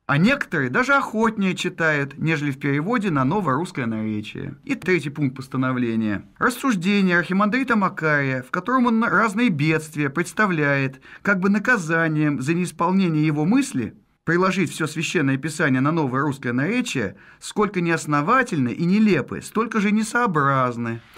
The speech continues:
и с должным повиновением к постановленной от Бога власти и с духом смирения,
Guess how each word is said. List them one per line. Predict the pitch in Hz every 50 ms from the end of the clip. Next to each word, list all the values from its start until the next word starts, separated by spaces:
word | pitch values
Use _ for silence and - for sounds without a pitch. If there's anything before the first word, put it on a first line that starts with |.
| - - - -
и | - 147
с | 147
должным | 139 151 208 214 190 170 175 156
повиновением | - 160 151 156 156 160 160 170 233 254 247 214 170 143 123 123 -
к | -
постановленной | - 170 - - 214 208 214 226 208 175 143 143 131 127 123 120 95 73 82 - -
от | - 147 139
Бога | 147 160 180 156 127 131
власти | 127 131 175 240 269 254 254 - - 117 90 - - - - - - - - -
и | - 160
с | 151 147
духом | - 160 151 165 151
смирения, | 139 - 151 143 143 165 214 262 269 254 214 160 131 107 87 -